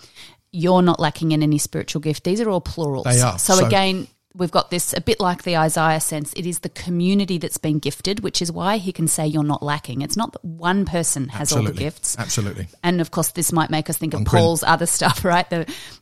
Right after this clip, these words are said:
Speaker 1: members of the body.
Speaker 2: One Corinthians twelve, that whole
Speaker 1: Yep.
Speaker 2: image is in support of that basic idea. And it's also that the language of calling relates to this. So
Speaker 1: Yeah.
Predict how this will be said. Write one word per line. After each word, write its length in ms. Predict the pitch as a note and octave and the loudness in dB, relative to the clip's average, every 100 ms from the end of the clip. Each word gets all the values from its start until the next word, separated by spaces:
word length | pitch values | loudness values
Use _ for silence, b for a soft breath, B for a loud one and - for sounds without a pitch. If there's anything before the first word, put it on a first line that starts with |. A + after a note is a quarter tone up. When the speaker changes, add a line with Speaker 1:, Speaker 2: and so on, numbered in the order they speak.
| _ | _
Speaker 1:
members 480 | G3 F#3+ F#3 F#3+ E3+ | 2 4 6 6 4
of 100 | F3 | 2
the 80 | - | -4
body. 680 | D3 F3 F3 F3+ E3+ E3+ E3 | 0 2 2 2 0 -2 0
Speaker 2:
One 160 | B2 B2 | 4 6
Corinthians 380 | C#3 C3 B2 A#2 | 6 6 4 4
twelve, 540 | - A2+ A2 A2 F#2+ | 4 4 6 4 2
that 180 | G#2+ G#2+ | -2 -2
whole 200 | - G#2+ | 4 4
Speaker 1:
Yep. 100 | G#2+ | 6
Speaker 2:
image 420 | C3 B2+ A2 F#2+ | 6 6 6 4
is 140 | G2 G2 | 2 2
in 120 | G#2 | 0
support 400 | - - A#2 G#2+ | 0 -2 -2 -2
of 80 | G2 | -4
that 180 | G2+ A2+ | -6 -6
basic 400 | G#2 G2+ G#2+ G#2+ | -6 -6 -6 -4
idea. 420 | G#2+ A2+ B2 B2 B B B - | -4 0 2 2 B B B -2
And 300 | A#2+ A#2 B2 B2+ | 2 4 4 2
it's 180 | A#2+ | 2
also 240 | D3+ E3 C#3 | 4 4 4
that 160 | A#2+ | 2
the 80 | A2+ | 2
language 300 | B2 B2+ A2+ | 2 2 2
of 100 | A2 | 0
calling 600 | - C#3+ C#3+ G#2+ F#2+ E2+ - - | 2 4 4 2 -2 -8 -10 -6
relates 300 | A2 G2 - | -4 -4 -6
to 80 | |
this. 180 | G2 F2 | -8 -6
So 180 | - A2 | -2 -2
Speaker 1:
Yeah. 400 | A2 F#3+ F#3+ C3+ | 0 -2 -2 -4